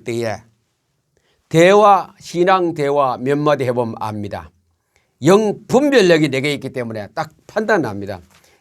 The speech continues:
이 사람의 수준은 자기 자랑은 막 기도를 난 한번 시작하면 막 방언기도 하게 가면 다섯 시간 한다고, 열 시간 한다고, 두 시간 한다고, 한 시간 한다고 이 금식 기도를 하고 크게 그걸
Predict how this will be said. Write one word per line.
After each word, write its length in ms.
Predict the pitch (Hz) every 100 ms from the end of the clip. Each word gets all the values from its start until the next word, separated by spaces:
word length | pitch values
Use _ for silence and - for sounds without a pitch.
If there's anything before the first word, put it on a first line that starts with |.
| -
이 80 | 202
사람의 440 | 220 214 185 165
수준은 640 | - 240 202 196 156 127 - _ _ _ _ _ _ _ _ _ _
자기 480 | - 196 226 220 196
자랑은 520 | 180 202 190 180 170
막 180 | 147 123
기도를 420 | - 170 156 147
난 160 | 147 151
한번 300 | - 156 165
시작하면 420 | 160 170 160 165
막 120 | 160 - - - - - - _ -
방언기도 500 | 143 170 175 180 156
하게 160 | 170
가면 280 | 170 160 139
다섯 240 | - 151
시간 180 | 160 170
한다고, 300 | 165 160 160
열 100 | 139
시간 200 | 151 165
한다고, 200 | 160 156
두 140 | 135 151
시간 120 | 160
한다고, 160 | 165 147
한 80 | 156
시간 160 | 151
한다고 240 | 170 160 156
이 100 | 131 - _ _ _ _ _
금식 380 | - 160 147 165
기도를 280 | 180 175 151
하고 320 | 156 147 101 _ _ _ _ _ _ _ _ _ _
크게 520 | - 254 - 226 240
그걸 360 | - 135 196